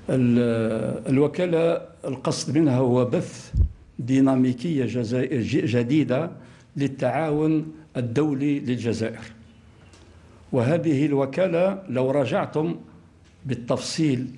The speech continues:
صلاحياتها ومهماتها التي نشرت في الجريدة الرسمية، لوجدتم أن لها على الأقل اثناش مهمة موزع ببعدين،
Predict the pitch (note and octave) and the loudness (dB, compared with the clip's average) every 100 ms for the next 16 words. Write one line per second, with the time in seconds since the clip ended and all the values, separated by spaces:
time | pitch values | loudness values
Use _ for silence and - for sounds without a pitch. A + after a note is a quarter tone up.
0 | - - - - - - - - C3+ B2+ | -18 -20 -20 -20 -20 -20 -20 -6 -2 2
1 | C#3+ A#2+ B2 D3+ D3 C3 B2 B2+ A#2+ A#2 | 0 0 0 0 0 -2 0 0 -2 -2
2 | A#2 A2 A#2 C3+ C#3+ C3+ A2+ B2+ D#3 - | -2 0 2 2 2 0 0 0 -2 -6
3 | - - - - - - - A#2 A#2 A#2 | -16 -20 -20 -20 -20 -12 -2 0 0 2
4 | B2 D3 C3+ C3 B2+ - G#2 A2+ C3+ A#2+ | 2 2 0 0 -2 -4 -2 0 0 0
5 | A#2 A#2 A#2 B2 A#2 A2 B2+ - - - | 0 -2 -2 0 0 0 -2 -4 -14 -20
6 | - - - - C3+ C3+ A#2+ F3+ E3+ C#3 | -20 -20 -20 -2 2 4 2 0 0 -2
7 | - D3 C#3 D#3 C3+ C3 G3 G3 - C3 | 0 2 2 2 0 2 2 0 -8 -8
8 | C#3 C3+ - F3+ A#2 - E3+ - C3 C3+ | -8 -8 -4 -4 -4 -2 -2 0 0 2
9 | A#2 C3+ A2 C#3+ - - - - - - | 4 2 2 0 -4 -14 -20 -20 -20 -20
10 | - - - B2+ D3 D3+ B2 C#3+ C3 C3 | -20 -20 -4 2 2 2 0 -2 0 0
11 | D3+ C3+ D#3+ D#3+ C3+ F3 | 2 2 0 0 0 -2